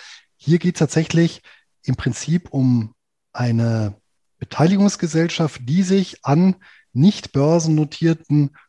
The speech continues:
konkreten Parks beteiligt oder hier sogar hundert Prozent Beteiligungen erwirbt und das Ganze eben innerhalb eines Fondsmantels macht. Und dieser Fondsmantel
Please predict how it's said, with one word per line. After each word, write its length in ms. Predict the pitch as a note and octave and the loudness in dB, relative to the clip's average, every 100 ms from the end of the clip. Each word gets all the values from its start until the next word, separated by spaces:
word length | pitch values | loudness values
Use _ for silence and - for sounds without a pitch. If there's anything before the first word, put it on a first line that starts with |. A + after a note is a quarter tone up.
| _ | _
konkreten 840 | - B2+ - D3 D#3+ - C3+ B2+ _ | -4 -2 0 0 2 2 2 0 _
Parks 380 | - C3 C#3 - | -4 0 -2 -4
beteiligt 800 | - B2 - D#3 G3+ G#3 - - | -8 -8 -2 0 2 0 -2 -12
oder 120 | - | -6
hier 180 | A2+ C3+ | -2 -2
sogar 360 | B2+ A#2+ A#2 F#2+ | -2 -2 -4 -2
hundert 340 | D#3 D3 - | 0 0 -2
Prozent 480 | - - - F3+ - | -8 -8 -2 -2 -2
Beteiligungen 840 | D#3+ - C#3 C#3 C3+ C3 C3+ C3+ - _ _ _ | -12 -8 -6 -4 -2 0 0 0 -8 _ _ _
erwirbt 680 | - A2+ G2+ A#2+ A#3 B3+ - _ - - - _ _ - | -4 -4 2 4 4 2 -6 _ -20 -20 -20 _ _ -2
und 440 | C3+ C#3+ D3 - C3 | 2 4 2 -2 -4
das 240 | D3+ D3 | -2 0
Ganze 260 | D#3 D#3 C#3+ | 0 -2 -2
eben 280 | D3+ D#3 - - | -2 -2 -6 -4
innerhalb 480 | F3 D#3+ C3 D#3+ | -2 0 -2 -2
eines 540 | - C3+ C3+ B2+ - _ | -2 2 2 0 -4 _
Fondsmantels 1200 | - - D3+ F#3 C#3+ B2+ B2+ B2 A2+ - - - _ _ _ _ _ - | -20 -4 0 2 2 2 2 0 -2 -4 -14 -16 _ _ _ _ _ -6
macht. 520 | A2+ F3+ - - - | 0 0 0 -10 -10
Und 160 | C3+ A#2+ | -4 -4
dieser 220 | C#3 C#3 | 2 0
Fondsmantel 760 | - D3 D#3+ D#3 E3 D#3+ D#3 | 2 0 2 2 2 2 0